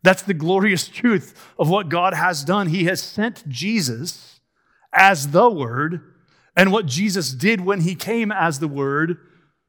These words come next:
is to proclaim God's Word to us, to reveal God's message. The God of the universe has entered into human history and has revealed himself to us in human language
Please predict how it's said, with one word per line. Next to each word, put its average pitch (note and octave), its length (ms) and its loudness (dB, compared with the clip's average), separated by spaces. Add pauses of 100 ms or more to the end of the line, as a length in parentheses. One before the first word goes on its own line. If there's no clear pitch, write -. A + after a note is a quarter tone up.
(400)
is F3 160 6
to G3 100 -2
proclaim F3+ 600 -4
God's D3+ 540 -2 (100)
Word B2 460 -4 (480)
to D#3+ 220 -2
us, - 320 -16
to - 140 -8
reveal B2+ 920 0 (320)
God's C#3+ 600 2 (260)
message. A2+ 720 -2
The B2+ 80 -10
God E3+ 300 4
of F#3 80 -6
the F#3+ 60 -4
universe F3+ 360 -4
has C#3+ 120 -6
entered E3+ 220 -4
into F3 160 -4
human F3+ 320 -8
history C3 480 -6 (180)
and C#3 140 0
has C3 140 -4
revealed E3 340 0
himself D#3+ 460 -4
to C#3 180 -6
us C3 300 -8
in C#3 220 -4
human C#3+ 360 -8
language G#2+ 560 -16